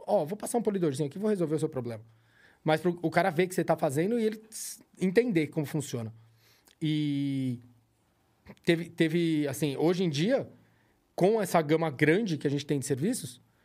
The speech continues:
a gente tá mudando algumas coisas na loja, tudo, até pra isso, pra poder entender que o mesmo cara que,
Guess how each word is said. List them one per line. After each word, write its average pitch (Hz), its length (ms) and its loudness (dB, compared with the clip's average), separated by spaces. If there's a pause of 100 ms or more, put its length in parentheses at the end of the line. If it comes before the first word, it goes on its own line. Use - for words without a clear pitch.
(180)
a 139 60 -4
gente 139 180 -2
tá 156 120 2
mudando 160 320 2
algumas 151 280 -2
coisas 151 200 -2
na 143 60 -2
loja, 143 180 -2
tudo, 220 200 -4
até 220 220 2
pra 339 160 0
isso, 269 160 -4
pra 190 120 2
poder 190 280 0
entender 226 380 0
que 151 220 -2 (340)
o 151 80 0
mesmo 226 280 2
cara 208 220 2
que, 151 280 0